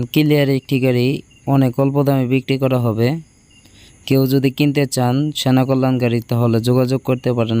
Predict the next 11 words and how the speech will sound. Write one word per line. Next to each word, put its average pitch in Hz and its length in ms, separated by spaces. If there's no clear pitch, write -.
আমার 117 200
এই 113 180
নাম্বারে। 113 360
ঠিকানা 147 460
হচ্ছে 131 220
জামালপুর 135 440
সরিষাবাড়ি 127 580
আলহামদুলিল্লাহ 127 760
অটো 123 200
ক্রয় 131 280
বিক্রয়। 123 480